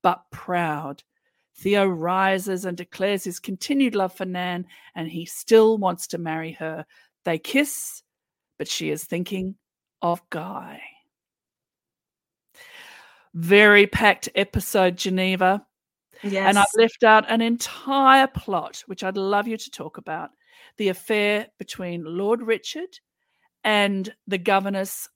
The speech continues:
Speaker 1: Laura Testavalle.
Speaker 2: Well, you know what's interesting is I feel like this is what we were thinking about, Sarah,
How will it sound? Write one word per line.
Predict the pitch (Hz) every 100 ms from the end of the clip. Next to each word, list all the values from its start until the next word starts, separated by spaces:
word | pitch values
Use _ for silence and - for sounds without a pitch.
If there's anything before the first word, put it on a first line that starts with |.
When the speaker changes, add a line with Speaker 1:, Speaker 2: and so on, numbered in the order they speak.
| -
Speaker 1:
Laura | 196 185 180 190
Testavalle. | 190 - 165 - 147 139 131 143 - _ _ _ _ _ _ - - -
Speaker 2:
Well, | 220 226 233
you | 233
know | 233 240
what's | 226 214 -
interesting | 190 185 180 170 - 170 165 -
is | 175
I | 175
feel | 175 190
like | 180 180
this | 175 175
is | 175
what | 156
we | 175 175
were | 190
thinking | 247 247 175
about, | 156 - - - -
Sarah, | - 165 151 170 208